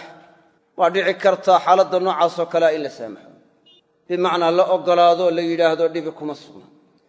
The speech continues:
Laakiin waxa aan degdeg ahayn in la yidhaahdo, "Isagoo taagan baan weydiinayaa, sara joog baan ku weydiinayaa, ama isagoo soconayaan weydiinayaa."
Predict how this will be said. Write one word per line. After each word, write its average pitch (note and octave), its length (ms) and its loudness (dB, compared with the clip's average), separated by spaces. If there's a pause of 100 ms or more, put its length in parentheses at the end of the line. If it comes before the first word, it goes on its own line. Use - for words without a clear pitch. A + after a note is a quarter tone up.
(120)
Laakiin C4+ 240 -2
waxa C4+ 180 0
aan C#4+ 220 4
degdeg C4+ 380 4
ahayn B3+ 520 4 (920)
in C#4+ 140 0
la C4+ 60 8
yidhaahdo, B3 400 6
"Isagoo B3+ 380 4
taagan B3 440 4
baan A3+ 220 2
weydiinayaa, F3 760 -4 (600)
sara F3 380 -2
joog G3+ 320 0
baan E3+ 180 -2
ku - 140 -12
weydiinayaa, C3+ 640 -10 (720)
ama F#3 180 2
isagoo G3 380 0
soconayaan F3+ 640 0
weydiinayaa." C#3+ 760 -8